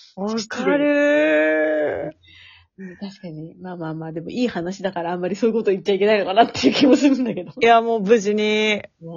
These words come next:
Speaker 1: 無事に終わりまして。
Speaker 2: 本当おめでたい。
Speaker 1: よかったです。
Speaker 2: とてもよかったです。
Speaker 1: で、
Speaker 2: うん。
Speaker 1: ベスさんは今？
Speaker 2: はい。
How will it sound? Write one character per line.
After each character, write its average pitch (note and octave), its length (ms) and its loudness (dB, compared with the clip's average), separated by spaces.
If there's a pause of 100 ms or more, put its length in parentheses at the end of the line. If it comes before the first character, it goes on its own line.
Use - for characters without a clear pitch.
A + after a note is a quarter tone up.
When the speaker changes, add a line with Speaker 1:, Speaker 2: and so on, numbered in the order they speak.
(240)
Speaker 1:
無 G#3+ 140 -4
事 A3+ 100 -2
に G#3+ 80 0
終 G#3 140 4
わ G#3+ 80 6
り G#3+ 80 0
ま A3 160 0
し A#3 100 -10
て。 D#3+ 400 2
Speaker 2:
本 G#3+ 240 -12
当 G3+ 300 -2
お G3+ 100 -8
め G#3 80 -8
で G3 80 -8
た G3 60 -2
い。 - 0 -
Speaker 1:
よ G3+ 60 -6
か G#3 120 0
っ G3+ 120 0
た F#3 100 -4
で F#3+ 120 -4
す。 F3+ 600 -6
Speaker 2:
と - 80 -16
て G3 60 -14
も G3 180 -10
よ G3+ 100 -8
か F3+ 160 -14
っ E3 100 -18 (120)
た - 500 -12
で - 100 -18
す。 - 200 -16
Speaker 1:
で、 D#4 120 2 (520)
Speaker 2:
う E3+ 80 -12
ん。 - 20 -10
Speaker 1:
ベ D4 140 2
ス - 100 -6
さ C4 120 4
ん G#3 100 0
は F#3+ 100 2
今？ G3+ 540 -2
Speaker 2:
は A3 240 0
い。 - 120 -10